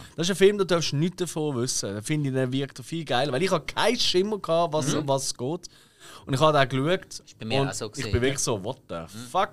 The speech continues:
Speaker 1: <laughs> Aber ist großartig, ja.
Speaker 2: Ja. Ist bei mir so eine Entdeckung gewesen, am, am D-V-D-Regal entlang gelaufen und so,
Speaker 1: Mhm.
Speaker 2: «Oh, Nightwatch, irgendwie sieht der noch cool aus.»
Speaker 1: Ja.
Speaker 2: Und so, «Ach komm, haben wir mal.»
Speaker 1: Mhm.
Speaker 2: Könnte sogar sein, dass ich, dass ich dort vom Remake etwas gehört habe und dann wegen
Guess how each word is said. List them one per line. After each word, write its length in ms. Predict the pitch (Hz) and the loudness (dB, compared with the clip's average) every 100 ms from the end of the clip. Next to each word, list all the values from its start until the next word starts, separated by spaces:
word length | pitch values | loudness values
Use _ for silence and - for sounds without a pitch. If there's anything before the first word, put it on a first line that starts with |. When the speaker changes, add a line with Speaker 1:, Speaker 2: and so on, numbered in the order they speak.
| - | -6
Speaker 1:
<laughs> 680 | 156 - - 160 - - - | -4 -2 0 -2 -8 -14 0
Aber 180 | 127 127 | 2 4
ist 160 | 117 | 0
großartig, 680 | - 139 226 190 120 147 98 | -2 -2 0 0 -2 -4 -8
ja. 80 | 127 | -8
Speaker 2:
Ja. 60 | 147 - | -8 -12
Ist 100 | - | -6
bei 60 | |
mir 80 | 143 | -4
so 100 | 135 | -2
eine 80 | 113 | -6
Entdeckung 380 | 104 135 - 170 | -8 -10 -10 -10
gewesen, 300 | 170 113 113 | -10 -10 -10
am, 120 | 117 | -10
am 60 | |
D-V-D-Regal 800 | 104 131 156 143 131 135 127 127 | -6 -6 -6 -10 -10 -8 -6 -6
entlang 340 | 123 113 110 123 | -6 -6 -6 -6
gelaufen 320 | 127 127 - | -6 -6 -6
und 120 | 110 | -6
so, 100 | 113 | -4
Speaker 1:
Mhm. 320 | 123 139 185 240 | 0 2 0 -2
Speaker 2:
«Oh, 320 | 208 208 - | -8 -12 -16
Nightwatch, 340 | 123 - 208 - | -18 -16 -18 -18
irgendwie 300 | - 202 254 | -20 -20 -18
sieht 280 | 95 87 90 | -16 -16 -16
der 80 | |
noch 120 | 82 78 - | -16 -18 -20
cool 200 | 101 117 _ 131 | -18 -20 _ -20
aus.» 120 | - | -14
Speaker 1:
Ja. 140 | 135 - | -10 -8
Speaker 2:
Und 80 | |
so, 60 | 196 - - | -10 -14 -20
«Ach 100 | - - - | -20 -20 -18
komm, 220 | 95 95 - _ _ _ _ _ | -16 -16 -20 _ _ _ _ _
haben 160 | 85 | -14
wir 40 | 131 | -12
mal.» 200 | 156 80 _ _ _ _ _ _ _ _ | -12 -14 _ _ _ _ _ _ _ _
Speaker 1:
Mhm. 300 | 113 135 208 - | -14 -12 -12 -12
Speaker 2:
Könnte 280 | - - 190 | -6 -6 -6
sogar 180 | - 220 | -4 -2
sein, 140 | 180 185 | -2 -6
dass 100 | 160 | -8
ich, 100 | 160 | -4
dass 160 | 147 | -4
ich 80 | 147 | -2
dort 140 | 156 156 | -6 -6
vom 360 | 156 139 135 127 _ _ _ 107 | -8 -8 -10 -16 _ _ _ -14
Remake 540 | 143 185 175 156 - - | -10 -4 -2 -4 -10 -12
etwas 320 | 127 135 147 | -10 -8 -12
gehört 340 | - 147 147 147 | -6 -2 -2 -4
habe 100 | 131 | -8
und 80 | 135 | -8
dann 100 | 127 | -6
wegen 140 | 117 | -6